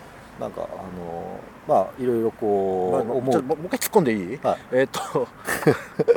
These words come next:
Speaker 2: <laughs> まあ、ちょっと待ってね。
Speaker 1: はい。
Speaker 2: えーっと、八月の、<laughs> まあ、おそらく末、まあ、仮に八月三十一日に、
Speaker 1: はい。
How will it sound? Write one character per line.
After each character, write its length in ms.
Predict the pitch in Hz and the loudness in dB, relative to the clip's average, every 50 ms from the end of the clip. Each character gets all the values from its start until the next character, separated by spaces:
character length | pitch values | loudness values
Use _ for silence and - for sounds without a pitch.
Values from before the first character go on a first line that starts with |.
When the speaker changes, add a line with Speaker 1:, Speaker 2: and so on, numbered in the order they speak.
| - - 202 415 - - - - | 4 2 0 0 0 -2 -6 -12
Speaker 2:
<laughs> 0 | |
ま 80 | 139 123 | -12 -6
あ、 40 | |
ち 80 | - 160 | -4 -4
ょ 20 | |
っ 20 | 127 | -2
と 60 | 117 | -2
待 160 | 95 85 92 | -4 -4 -6
っ 20 | 113 | -8
て 60 | 151 | -8
ね。 60 | - - | -2 2
Speaker 1:
は 140 | 123 123 120 | 4 4 4
い。 0 | |
Speaker 2:
え 20 | |
ー 20 | 110 | 4
っ 20 | |
と、 60 | 107 101 | 0 -4
八 340 | - 117 - - 226 240 233 | -6 -6 -8 -6 -6 -4 -4
月 300 | 240 240 160 170 - 214 | -2 -2 -2 -2 -2 -2
の、 360 | 202 220 220 226 220 220 214 - - - - | 0 0 2 2 2 2 0 -2 -6 -12 -14
<laughs> 160 | - - - 151 | -12 -10 -6 -2
ま 100 | 160 147 | 0 0
あ、 40 | 131 | 0
お 80 | 135 | 0
そ 120 | 131 - 139 | -2 0 0
ら 100 | 135 131 | 0 0
く 80 | 127 | 2
末、 320 | 113 135 143 - - - - | 0 0 0 2 0 -2 -2
ま 220 | 131 147 135 131 | 0 -2 -2 -2
あ、 40 | 131 - - - - | -4 -6 -10 -14 -4
仮 180 | - 208 220 | 2 4 4
に 80 | 214 165 | 4 4
八 180 | - 214 196 214 | 2 2 2 2
月 140 | 214 196 | 2 0
三 220 | - - 214 214 196 | 0 -2 0 0 2
十 80 | 160 147 | 0 0
一 140 | 131 - 156 | 0 -2 -4
日 240 | 160 147 - 139 | -6 -6 -6 -6
に、 200 | 147 165 170 135 | -6 -6 -4 -4
Speaker 1:
は 100 | 104 - | -4 -4
い。 40 | - | -6